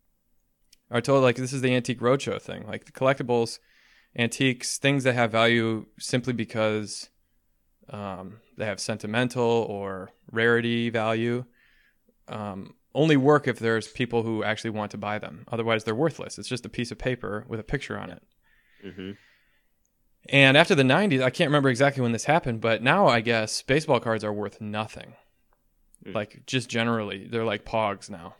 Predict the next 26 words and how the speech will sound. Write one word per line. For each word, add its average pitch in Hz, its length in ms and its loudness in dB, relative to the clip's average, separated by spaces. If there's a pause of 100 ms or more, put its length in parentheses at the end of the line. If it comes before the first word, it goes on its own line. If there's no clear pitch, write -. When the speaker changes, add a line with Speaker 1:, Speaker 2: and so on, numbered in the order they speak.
(120)
Speaker 1:
Like, - 320 -10
no 117 140 0
one 117 160 2
cares, 104 420 -6
or 104 80 -8
Beanie 113 260 -4
Babies. 92 440 -10 (280)
Just - 220 -8
no 110 80 0
Speaker 2:
Sure. 117 60 2
Speaker 1:
one 120 120 2
cares. 143 380 -4 (640)
And 120 160 0
so 127 420 10
if 117 160 2
you 131 100 4
were 127 120 4
try-, 127 260 2
if 120 120 -4
you 131 100 4
were 120 140 6
waiting 113 640 4
for 110 220 -4
when 110 240 -2
this 113 200 -6
would, 107 300 -4